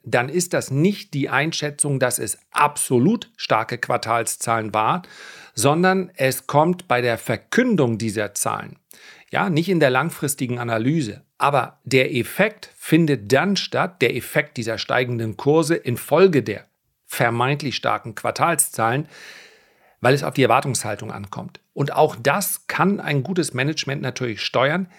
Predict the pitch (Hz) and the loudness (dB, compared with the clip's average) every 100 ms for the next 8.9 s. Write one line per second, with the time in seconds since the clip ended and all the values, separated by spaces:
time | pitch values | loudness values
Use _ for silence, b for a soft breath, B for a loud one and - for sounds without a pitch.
0 | b 139 135 117 170 175 143 - 143 147 | b 2 4 4 2 -2 -4 -4 -4 -4
1 | 139 139 127 - - 147 139 110 147 208 | -6 -6 -8 -10 -2 2 2 2 2 2
2 | 208 110 131 143 143 - 120 101 131 180 | 0 0 2 2 -2 -4 -2 4 4 4
3 | - 135 180 202 B B B B B - | 2 4 4 2 B B B B B -2
4 | 139 147 131 - 139 185 175 147 151 - | 2 2 0 0 0 0 0 0 2 -2
5 | 143 - 143 131 131 113 113 131 117 107 | -4 -2 -2 0 0 0 -2 -2 -6 -6
6 | 110 120 113 120 107 120 127 156 156 131 | -6 -6 -6 -8 -4 0 2 2 0 -2
7 | 131 127 117 117 127 - 117 117 117 - | -2 -2 -2 -2 -6 -8 -4 -4 -4 -6
8 | 110 - 135 147 147 139 117 131 156 | -8 -2 2 2 2 2 6 6 4